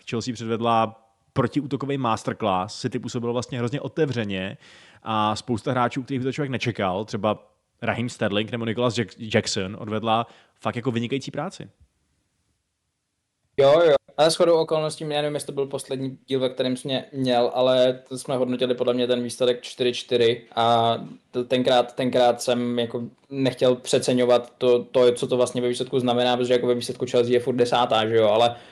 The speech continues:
Speaker 2: ale je pravda, že na ty velký týmy a jako fotbalově to vypadá velmi dobře a na Manchester City to,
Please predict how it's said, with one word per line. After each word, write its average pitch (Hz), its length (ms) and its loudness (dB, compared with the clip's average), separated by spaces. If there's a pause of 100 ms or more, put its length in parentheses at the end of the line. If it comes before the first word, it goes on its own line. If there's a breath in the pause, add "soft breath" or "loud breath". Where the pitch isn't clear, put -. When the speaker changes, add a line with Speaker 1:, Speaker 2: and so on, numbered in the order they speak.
(160 loud breath)
Speaker 2:
ale 123 260 6
je 127 140 6
pravda, 123 320 4
že 123 140 2
na 120 100 0
ty 123 160 2
velký 120 420 0
týmy 117 400 0
a 113 300 0 (1040)
jako 120 180 -2
fotbalově 131 380 4
to 127 60 0
vypadá 123 280 0
velmi 123 240 2
dobře 123 420 2
a 120 180 2
na 123 240 -6
Manchester 123 360 -4
City 120 400 -2
to, 123 220 2